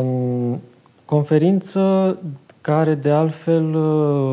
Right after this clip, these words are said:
la un nivel personal a marcat apropierea mea de Vulcănescu. De fapt, așa l-am descoperit pe, pe Mircea Vulcănescu. M-a izbit actualitatea reflexiilor sale și,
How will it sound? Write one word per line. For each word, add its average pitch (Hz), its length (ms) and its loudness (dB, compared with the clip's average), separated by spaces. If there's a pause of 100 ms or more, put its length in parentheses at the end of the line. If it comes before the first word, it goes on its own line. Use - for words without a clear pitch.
(380)
la 123 140 -2
un 123 120 -2
nivel 127 320 0
personal 135 600 -4
a 135 80 -2
marcat 127 440 -4
apropierea 120 500 -6
mea 117 200 -8
de 110 440 -8
Vulcănescu. 113 420 -10
De 131 60 -8
fapt, 135 220 -10
așa 135 200 -10
l-am 123 140 -6
descoperit 117 440 -6
pe, 101 540 -8 (600)
pe 117 100 -10
Mircea 113 320 -8
Vulcănescu. 113 760 -10 (640)
M-a 127 140 -6
izbit 123 640 -6
actualitatea 120 840 -6
reflexiilor 110 680 -8
sale 113 600 -8
și, 151 680 -8